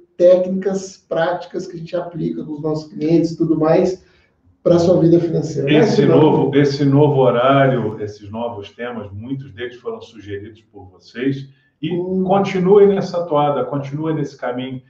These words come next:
Speaker 2: Quer ver algum assunto discutido, quer ponderar sobre alguma coisa, manda pra gente, coloca aí no bio, enfim.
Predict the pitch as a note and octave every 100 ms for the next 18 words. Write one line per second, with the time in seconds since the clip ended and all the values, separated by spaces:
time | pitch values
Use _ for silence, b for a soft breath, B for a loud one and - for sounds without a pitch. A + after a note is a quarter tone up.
0 | _ _ F#3+ F3+ F#3+ F3 D#3 D#3+ C#3 -
1 | C#3+ - - B2 - D#3 C#3+ C#3 C3 C3+
2 | C3+ B2+ C3 B2+ A#2 A#2 A2+ G#2+ C#3+ C#3+
3 | C#3 - - - C#3+ G3 F#3 D#3+ C#3+ D#3
4 | E3+ - C#3 D#3+ D#3+ D#3+ D#3+ C#3+ C3 D#3+
5 | D#3+ D#3+ - - D#3+ - A#2 G2